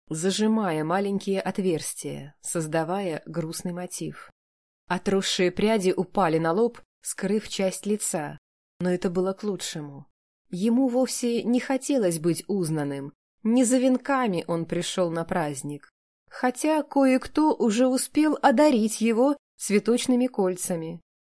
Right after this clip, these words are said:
Два венка покоились на валуне позади него. Если бы Ульяна не настояла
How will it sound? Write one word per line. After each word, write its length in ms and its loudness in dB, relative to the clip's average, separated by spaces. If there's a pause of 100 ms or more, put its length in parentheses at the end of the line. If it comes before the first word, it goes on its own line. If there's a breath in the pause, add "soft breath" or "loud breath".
(200)
Два 440 2
венка 500 4
покоились 840 2
на 120 0
валуне 520 0 (240)
позади 440 -2
него. 460 -6 (540)
Если 360 0
бы 160 4
Ульяна 560 4
не 120 2
настояла 760 2